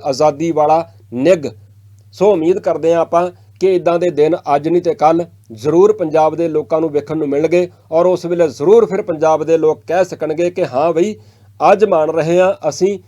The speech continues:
ਸਹੀ ਮਾਇਨਿਆਂ ਦੇ ਵਿੱਚ ਆਜ਼ਾਦੀ ਦਾ ਅਸਲੀ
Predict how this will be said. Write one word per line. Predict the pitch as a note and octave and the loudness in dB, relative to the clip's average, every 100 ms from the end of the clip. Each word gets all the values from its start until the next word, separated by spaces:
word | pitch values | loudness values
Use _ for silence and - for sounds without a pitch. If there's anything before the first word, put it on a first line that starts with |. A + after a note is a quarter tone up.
| _ - | _ -18
ਸਹੀ | - E3+ F#3 A3 | -4 2 4 2
ਮਾਇਨਿਆਂ | F#3+ E3 F3 F3 | 2 0 0 0
ਦੇ | |
ਵਿੱਚ | F3 F3+ F#3 E3+ _ - | 0 -2 -6 -12 _ -8
ਆਜ਼ਾਦੀ | D3+ C#3+ D#3 D3+ F3 | -4 0 0 2 2
ਦਾ | E3+ F3 F#3 - - _ D3 | 4 2 0 -12 -20 _ -2
ਅਸਲੀ | D3+ E3+ F3 F#3 | -2 -2 -2 -2